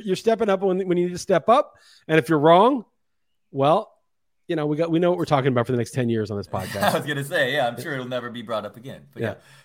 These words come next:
Speaker 2: yeah. Uh,
Speaker 1: All right.
Speaker 2: yeah.
Speaker 1: Done. Done. Fine. Done.
Speaker 2: All right,
Speaker 1: Chiefs.
Speaker 2: cool.
Speaker 1: Unless we hear something in the next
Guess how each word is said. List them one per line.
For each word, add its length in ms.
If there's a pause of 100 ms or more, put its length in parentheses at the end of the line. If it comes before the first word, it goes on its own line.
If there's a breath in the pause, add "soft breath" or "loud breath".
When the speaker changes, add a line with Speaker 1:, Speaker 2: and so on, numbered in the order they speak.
(100)
Speaker 2:
yeah. 80
Uh, 40
Speaker 1:
All 40
right. 220
Speaker 2:
yeah. 60 (260)
Speaker 1:
Done. 440
Done. 300 (140)
Fine. 280 (240)
Done. 200
Speaker 2:
All 160
right, 100
Speaker 1:
Chiefs. 300
Speaker 2:
cool. 160
Speaker 1:
Unless 260
we 120
hear 120
something 280
in 60
the 60
next 220